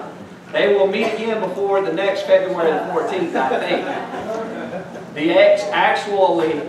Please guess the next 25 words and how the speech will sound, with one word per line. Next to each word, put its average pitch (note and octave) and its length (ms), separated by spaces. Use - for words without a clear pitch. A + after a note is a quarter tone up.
the D#3 160
next F#3+ 340
scheduled F#3+ 680
date E3+ 280
is D#3+ 120
February E3 520
twenty-eighth. E3 840
So C3+ 300
if - 100
you D#3+ 60
want E3+ 260
to - 60
scribble F3 340
out F3+ 220
the F3+ 140
fourteenth E3+ 420
and C#3 80
write G3+ 340
in D#3 160
the D3+ 60
twenty-eighth, D3+ 540
and B2+ 100
I'm C3 240
sorry D#3+ 420
I C3 360